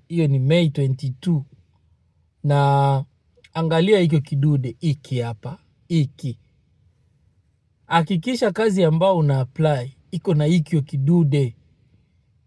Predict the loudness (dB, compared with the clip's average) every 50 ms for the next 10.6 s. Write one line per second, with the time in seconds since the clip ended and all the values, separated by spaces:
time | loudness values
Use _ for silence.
0 | _ _ _ _ _ _ _ _ _ _ _ _ _ 0 0 0 2 2 0 0
1 | -2 -2 -2 -2 0 2 2 2 2 2 0 0 2 2 2 2 0 0 0 -2
2 | 0 0 0 0 0 0 0 0 2 2 2 0 2 2 2 2 2 2 2 2
3 | 2 0 0 2 2 2 0 0 0 0 0 0 0 0 0 0 0 2 2 2
4 | 2 0 0 0 -2 -2 -2 0 2 4 4 4 2 2 2 0 2 2 0 0
5 | -2 -2 -4 -4 -6 -6 -8 -8 -8 -6 -4 -2 -2 -2 -2 -2 -4 -4 -4 -4
6 | -2 -2 0 0 0 0 -2 -4 -8 -18 _ _ _ _ _ _ _ _ _ _
7 | _ _ _ _ _ -6 -2 0 0 0 0 0 0 0 0 0 0 0 0 0
8 | 0 0 -2 -2 0 0 0 0 0 0 0 2 2 2 2 2 2 0 0 0
9 | 0 -2 -2 0 -2 -4 -4 -4 -6 -8 -6 -2 -2 -2 -2 -2 -4 -2 -2 0
10 | 0 0 -2 -2 -4 -4 -4 -2 -2 -4 -6 -10